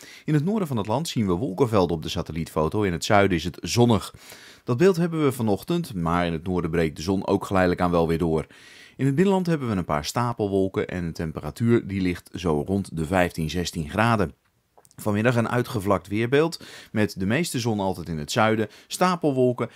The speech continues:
en ook elders in het land geregeld de zon die erbij komt. Het wordt achttien graden op de Waddeneilanden tot tweeëntwintig in het binnenland. Wind uit de noordelijke richting overwegend matig. Vanavond verandert er weinig en dan daalt de temperatuur naar een graad of zeventien.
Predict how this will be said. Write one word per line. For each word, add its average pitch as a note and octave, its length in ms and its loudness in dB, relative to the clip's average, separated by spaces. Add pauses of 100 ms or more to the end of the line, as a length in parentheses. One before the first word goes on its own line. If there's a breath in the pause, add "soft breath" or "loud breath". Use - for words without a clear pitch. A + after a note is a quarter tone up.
(120)
en F2 140 -6
ook F2 120 -4
elders E2+ 280 -2
in E2 100 -4
het D2+ 120 -8
land D#2+ 200 -6
geregeld G#2 640 -4
de F2 60 -6
zon F#2 200 -2
die E2+ 160 0
erbij D#2+ 280 -2
komt. D2+ 360 -10
Het G2 140 -10
wordt G#2+ 360 -6
achttien E3 300 -4
graden G#2 360 -2
op D2+ 60 -10
de E2 60 -6
Waddeneilanden A2 640 -2
tot - 180 -18
tweeëntwintig E2+ 600 -4
in - 100 -12
het C#2+ 140 -12
binnenland. G2+ 460 -2 (260 loud breath)
Wind B2 300 -2
uit E2+ 180 -2
de E2+ 60 -2
noordelijke E2 400 -4
richting D2 420 -10
overwegend D2 600 -8
matig. G2 640 -4 (360 loud breath)
Vanavond D#3 360 0
verandert G2+ 340 -2
er F#2 60 -2
weinig F#3 360 0
en C#3+ 80 -6
dan A2+ 120 -2
daalt F2+ 260 0
de F2+ 80 -12
temperatuur D2+ 600 -6
naar D2 180 -8
een D2+ 80 -12
graad D#2+ 300 -8
of - 200 -16
zeventien. F2 800 -2